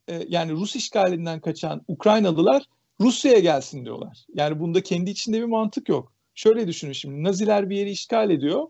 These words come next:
Mesela Polonya'da ya da, e, Çekoslovakya'da. Diyorlar ki, "Tamam, siviller boşaltsın burayı ama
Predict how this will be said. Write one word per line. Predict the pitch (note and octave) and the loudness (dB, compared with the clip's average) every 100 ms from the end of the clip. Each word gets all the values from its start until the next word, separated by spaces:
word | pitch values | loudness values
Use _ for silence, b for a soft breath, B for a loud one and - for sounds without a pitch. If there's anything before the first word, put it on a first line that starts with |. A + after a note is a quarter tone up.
| _ _ _ - | _ _ _ -12
Mesela | C#3+ E3 D3 D3 | -4 0 0 2
Polonya'da | F3 E3+ D#3+ C#3 C3 | 2 2 2 -2 -2
ya | C3 | -4
da, | C3+ C3+ - | -4 -6 -10
e, | E3 E3 E3+ | -10 -8 -8
Çekoslovakya'da. | - D3 D3 C3+ D3+ C#3+ C3 B2+ C4 C4+ b _ _ - | -4 -2 -2 0 2 2 0 0 0 0 b _ _ 0
Diyorlar | B3+ C4+ A3+ G3 | 4 6 4 0
ki, | - C#4 _ _ _ - | -8 -10 _ _ _ -4
"Tamam, | B3 C#4 C4+ A#3 | -2 0 -2 -8
siviller | - A3 A#3+ A#3+ A#3+ | -10 -8 -6 -4 -4
boşaltsın | B3 G#3+ C4 B3+ - C4 | -6 -6 -6 -8 -10 -8
burayı | G3+ A#3 C#4+ | -2 0 0
ama | B3 C#4 | -2 -4